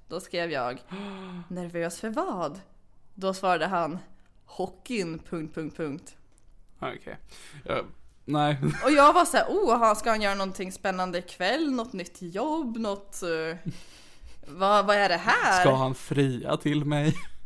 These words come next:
Speaker 1: Mm, verkligen. Eh, och då skrev jag: "Haha, vilka hejar du på?" Då svarade han: "Rögle."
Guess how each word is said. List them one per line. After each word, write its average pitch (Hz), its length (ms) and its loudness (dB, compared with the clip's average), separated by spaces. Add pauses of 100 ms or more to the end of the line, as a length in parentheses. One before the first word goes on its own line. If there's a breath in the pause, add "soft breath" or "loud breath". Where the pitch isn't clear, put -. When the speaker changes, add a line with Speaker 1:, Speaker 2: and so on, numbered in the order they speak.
(160)
Speaker 1:
Mm, 233 320 -4 (180)
verkligen. 220 520 -6 (540 soft breath)
Eh, 170 280 2
och 202 180 -4
då 202 120 -2
skrev 190 180 -6
jag: 160 120 0
"Haha, 190 680 0 (340 soft breath)
vilka 202 340 -2
hejar 214 280 0
du 240 120 -2
på?" 160 320 -4 (360)
Då 202 80 -6
svarade 185 300 0
han: 165 180 -4 (400)
"Rögle." 180 540 -4